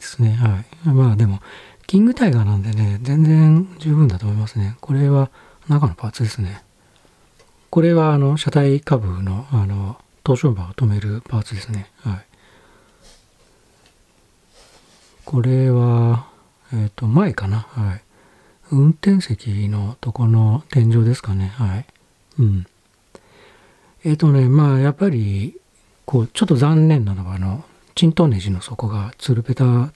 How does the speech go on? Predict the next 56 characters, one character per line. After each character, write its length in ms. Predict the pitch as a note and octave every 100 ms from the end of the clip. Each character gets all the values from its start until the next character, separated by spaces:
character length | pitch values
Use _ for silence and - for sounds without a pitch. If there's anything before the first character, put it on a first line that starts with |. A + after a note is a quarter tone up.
| _
な 140 | C#3 A2+
と 100 | A#2+
こ 100 | B2+
で 80 | F#2+
す 100 | -
か 120 | A2
ね。 160 | G2 - - - - - - - -
ま 340 | D3+ C#3 A#2 A2+
あ、 40 |
あ 100 | B2+
の、 320 | B2 A#2+ A#2 D#4+ - - _ _ _ _ -
贅 200 | D3 D#3
沢 240 | E3+ D#3+
な、 280 | B2+ G#2 A2 - D#3 - -
<laughs> 440 | _ _ _ _ -
贅 120 | D#3+
沢 200 | F#3 D3+
に 60 |
な 60 | G#2+
り 80 | G#2
ま 60 |
し 60 | G#2+
た 80 | G2
ね。 140 | F2+ - - - -
は 120 | C#3
い。 160 | A#2 G2 - - - -
あ 60 |
の、 360 | B2 A#2 A2+ A2+
文 300 | F#3+ D3 D3
句 100 | A#2
言 80 | A2
え 40 |
る 100 | A#2
立 180 | A#2+ -
場 160 | A#2+ A#2+
で 120 | A#2
は 80 | G#2
な 140 | G2+
い 40 | F#2
で 80 |
す 80 | -
け 100 | -
ど。 80 | G2+ - - - - - - -
こ 80 | E3
れ 140 | D3
は 260 | D3 C#3 C3+
エ 100 | C3
ン 120 | C3
ジ 100 | B2
ン 400 | B2 B2 B2 C3
ル 80 | B2
ー 40 | G#2+
ム 60 |
の 80 | F#2+
上 100 | G2+
の、 160 | F#2+